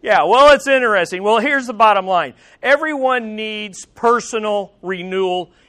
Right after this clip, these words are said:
in one of five ways. Everyone needs personal renewal in one of five ways. So if you look there in your notes, check all that apply in your life. Is it fatigue that is dom-,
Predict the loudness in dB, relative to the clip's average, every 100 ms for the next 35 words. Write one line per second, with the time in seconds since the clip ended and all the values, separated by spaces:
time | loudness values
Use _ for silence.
0 | _ -8 -8 -8 -4 -2 -4 -6 -10 -10
1 | -10 -4 2 2 0 -4 -6 -4 -6 -12
2 | -8 -6 -6 -6 -6 -6 -8 -12 -12 -10
3 | -6 -6 -8 -10 -8 -8 -10 -8 -8 -8
4 | _ _ -12 -10 -4 -4 -4 -8 _ 0
5 | 0 -2 -6 -6 -6 -6 -6 -8 -6 -6
6 | -2 -2 -2 -4 -6 -2 -2 -4 -8 _
7 | _ _ -4 -2 -2 -4 -2 0 2 0
8 | -2 -6 -8 -4 0 2 0 -2 -8 -16
9 | -16 -12 -10 -8 -8 -8 -16 _ _ _
10 | _ _ -6 -4 -6 -8 -14 -14 -12 -8
11 | -6 -6 -10 -12 -20 _ _ -10 -8 -10
12 | -4 -2 -2 -4